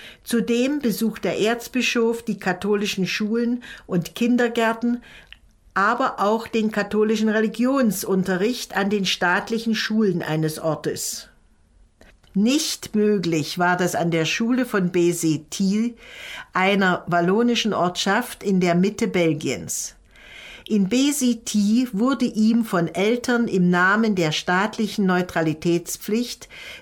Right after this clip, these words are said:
der Besuch des katholischen Religionsunterrichts an der dortigen Schule nicht erlaubt. Für den vergangenen zweiundzwanzigsten Oktober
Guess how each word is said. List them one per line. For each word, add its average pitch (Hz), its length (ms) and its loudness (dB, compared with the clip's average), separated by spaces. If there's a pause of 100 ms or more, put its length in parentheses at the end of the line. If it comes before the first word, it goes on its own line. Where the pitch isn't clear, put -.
der 185 160 2
Besuch 226 580 0
des 196 300 -2
katholischen 226 840 0
Religionsunterrichts 208 1400 0
an 190 200 0
der 170 140 2
dortigen 208 540 -2
Schule 208 600 0
nicht 226 500 0
erlaubt. 165 800 -2 (1200)
Für 240 160 2
den 240 220 2
vergangenen 240 720 2
zweiundzwanzigsten 214 960 0
Oktober 190 720 0